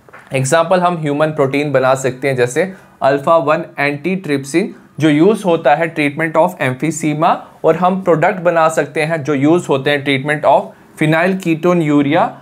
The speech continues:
which is पीकेयू and cystic fibrosis। नाइनटीन नाइंटी सेवन में फर्स्ट ट्रांसजेनिक काऊ बनाई गई थी, उसका नाम रोजी था। वो प्रोड्यूस करती थी ह्यूमन प्रोटीन in rich milk। जो प्रोटीन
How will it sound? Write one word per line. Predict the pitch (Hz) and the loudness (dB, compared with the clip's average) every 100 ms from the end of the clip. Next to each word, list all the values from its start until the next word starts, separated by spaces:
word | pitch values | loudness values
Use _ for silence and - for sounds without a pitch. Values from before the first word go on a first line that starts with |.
| - _ _ | -20 _ _
which | 139 156 | -4 0
is | 185 - | -2 0
पीकेयू | 151 143 160 160 170 254 - - | -2 0 2 4 4 2 -4 -4
and | 135 202 220 | -2 -2 -2
cystic | 135 127 175 190 - | -4 -2 -4 -6 -2
fibrosis। | 143 113 110 92 - 73 - - - | -2 0 -4 -4 -8 -10 -12 -18 -2
नाइनटीन | 143 180 202 233 | 0 0 2 2
नाइंटी | 214 208 | 2 0
सेवन | 196 180 170 202 | 0 0 2 2
में | 196 214 | 0 0
फर्स्ट | 208 - 220 262 - | -2 0 0 0 0
ट्रांसजेनिक | 202 196 175 180 185 190 | 0 2 0 0 -2 -2
काऊ | 156 165 | 2 2
बनाई | 180 170 165 156 | 2 0 0 0
गई | 151 147 | -2 -2
थी, | 175 208 - | -6 -10 -8
उसका | 131 131 123 | -8 -4 -2
नाम | 113 151 - 117 | -2 -4 -4 -2
रोजी | 110 101 123 151 | -2 -2 -4 -4
था। | - - - - - - - | -8 -8 -12 -20 -20 -20 -2
वो | 185 | 0
प्रोड्यूस | 190 190 196 214 208 | 2 2 2 0 2
करती | 170 170 170 | 0 2 0
थी | 185 226 - - - | -2 -4 -10 -16 -2
ह्यूमन | 180 208 233 | 0 2 0
प्रोटीन | 196 180 170 180 196 - | 0 0 0 0 -2 -2
in | 151 135 | -4 0
rich | 160 185 - 123 | -2 -2 -8 -4
milk। | 110 - - - - - _ | -4 -4 -14 -20 -20 -20 _
जो | 143 208 | 2 2
प्रोटीन | 202 175 170 160 175 | 2 0 0 2 0